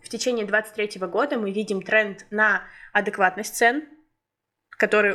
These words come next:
уйдёт с нами вместе в двадцать четвёртый год.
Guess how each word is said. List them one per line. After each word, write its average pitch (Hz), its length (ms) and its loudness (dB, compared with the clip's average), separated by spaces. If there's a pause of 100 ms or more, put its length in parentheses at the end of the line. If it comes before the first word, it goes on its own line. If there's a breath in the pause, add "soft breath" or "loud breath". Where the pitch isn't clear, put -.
уйдёт 214 340 4
с - 100 -12
нами 202 220 -2
вместе 190 380 -6
в 185 40 -6
двадцать 185 340 2
четвёртый 190 500 0
год. 254 320 0